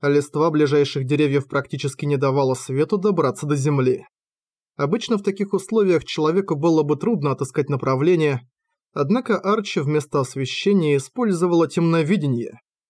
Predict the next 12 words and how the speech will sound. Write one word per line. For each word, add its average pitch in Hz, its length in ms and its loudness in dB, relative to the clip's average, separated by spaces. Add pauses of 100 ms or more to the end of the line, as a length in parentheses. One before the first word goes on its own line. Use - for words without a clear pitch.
(280)
благодаря 147 500 4
которому 196 540 2
было 143 240 2
светло, 143 500 0
как 135 240 -2
днём. 131 440 -2 (680)
Но 147 260 2
всё 156 160 -4
равно 151 300 2
приходилось 139 560 0
сильно 147 300 0
сосредотачиваться, 139 1120 -2